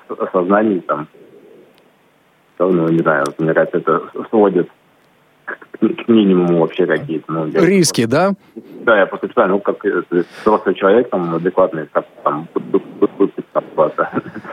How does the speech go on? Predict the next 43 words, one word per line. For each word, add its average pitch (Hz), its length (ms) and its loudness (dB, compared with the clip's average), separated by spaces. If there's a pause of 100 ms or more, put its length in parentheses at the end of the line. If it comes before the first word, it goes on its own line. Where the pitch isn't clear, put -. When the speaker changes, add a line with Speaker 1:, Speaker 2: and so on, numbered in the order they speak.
(120)
Speaker 2:
Ну, 165 120 4
у 208 40 4
меня 220 140 4
Speaker 1:
Вот. 190 60 0
Speaker 2:
просто, 196 280 4
Дима, 196 220 4
очень 185 240 2
маленькие 151 440 2
дети, 180 380 0
э, 131 400 2
вот, 135 300 2
и 120 60 0
я, 175 320 4
честно 185 320 2
говоря, 175 240 2
прям 165 280 2
вот, 151 240 0
э, 127 440 4 (180)
прям 143 220 2
заволновался, 147 680 2
думаю, 113 220 0
вот, 151 200 0
не 123 100 0
дай 139 160 2
бог, 143 360 2 (120)
не 110 120 0
дай 156 200 2
бог. 127 360 0
Speaker 1:
Ну, 143 100 -4 (240)
да, 120 60 2
Speaker 2:
И 147 80 6
спас-жилета 165 600 2
Speaker 1:
да. 156 60 2
Speaker 2:
нет, 151 200 2
ни 135 100 0
круга 165 360 2
нет, 139 220 2
думаю, 110 300 0
елки-палки, 120 680 0
я 117 120 2 (340)
ща 123 140 -2
нырять 135 300 2
буду, 110 340 -2